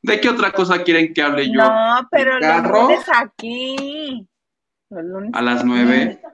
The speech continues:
Speaker 1: Pero escucha,
Speaker 2: Oye,
Speaker 1: yo
Speaker 2: cuéntame, se hizo
Speaker 1: Mm.
Speaker 2: mucho revuelo hoy en, en Televisa. ¿Qué pasó?
Speaker 1: Y resulta que vieron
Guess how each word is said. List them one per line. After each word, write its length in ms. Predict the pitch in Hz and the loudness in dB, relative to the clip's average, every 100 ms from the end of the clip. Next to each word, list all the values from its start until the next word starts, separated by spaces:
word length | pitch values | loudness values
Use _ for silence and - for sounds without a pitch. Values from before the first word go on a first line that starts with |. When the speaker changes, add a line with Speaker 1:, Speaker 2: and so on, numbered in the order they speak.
| - _ _ _ _ - _ _ _ _ _ _ _ _ _ _ _ _ _ _ _ _ _ _ | -20 _ _ _ _ -20 _ _ _ _ _ _ _ _ _ _ _ _ _ _ _ _ _ _
Speaker 1:
Pero 240 | 123 120 117 | -2 -2 -2
escucha, 280 | - 160 | -6 2
Speaker 2:
Oye, 260 | 277 254 - | 4 6 4
Speaker 1:
yo 140 | 247 247 | 2 2
Speaker 2:
cuéntame, 760 | 359 381 381 320 302 269 247 | 2 4 2 4 4 2 -4
se 180 | - 302 | 4 4
hizo 240 | 220 170 | 4 0
Speaker 1:
Mm. 60 | 131 | -2
Speaker 2:
mucho 220 | - 440 | -4 -6
revuelo 540 | 427 320 269 285 320 330 | -4 -4 -2 0 2 4
hoy 280 | 302 302 302 | 4 0 -8
en, 180 | 285 247 | -10 -10
en 180 | 214 | -12
Televisa. 720 | 233 220 214 233 254 254 233 _ _ _ _ _ _ _ _ | -12 -10 -10 -12 -16 -20 -20 _ _ _ _ _ _ _ _
¿Qué 120 | - 196 - | -20 -20 -20
pasó? 340 | 214 - _ _ - | -20 -20 _ _ 4
Speaker 1:
Y 760 | 285 285 277 254 240 - - - _ _ _ - | 8 8 8 2 0 -4 -10 -20 _ _ _ -10
resulta 1400 | 151 160 165 165 - 214 226 226 - 143 147 170 190 _ | -2 0 0 -2 -4 -2 -2 -4 0 2 2 0 -4 _
que 640 | - 156 175 180 190 214 _ | -2 0 2 2 0 -4 _
vieron 680 | 131 160 185 190 196 202 | -10 2 4 6 4 0